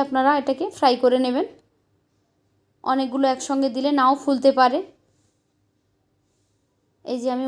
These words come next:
উল্টে উল্টে দিচ্ছি। দুটো সাইড মোটামুটি খুব সুন্দর একটা কালার করে এগুলোকে ফ্রাই করে নেব। একটু সময় নিয়ে উল্টে পাল্টে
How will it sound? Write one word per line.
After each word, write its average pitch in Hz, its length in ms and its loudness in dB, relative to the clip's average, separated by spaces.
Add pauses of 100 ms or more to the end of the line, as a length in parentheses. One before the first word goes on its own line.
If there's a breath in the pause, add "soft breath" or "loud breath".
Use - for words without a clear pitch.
উল্টে 254 240 -4
উল্টে 247 260 -2
দিচ্ছি। 247 280 -6 (800)
দুটো 269 240 -4 (100)
সাইড 277 180 0 (100)
মোটামুটি 269 360 -2 (100)
খুব 302 100 2 (120)
সুন্দর 269 340 4
একটা 262 140 -2 (100)
কালার 247 300 4
করে 262 180 4
এগুলোকে 254 320 -2 (460 soft breath)
ফ্রাই 220 280 2
করে 196 160 -2
নেব। 190 200 -2 (3250)
একটু 285 220 -6 (120)
সময় 269 300 4
নিয়ে 277 180 4 (100)
উল্টে 269 200 2
পাল্টে 247 340 2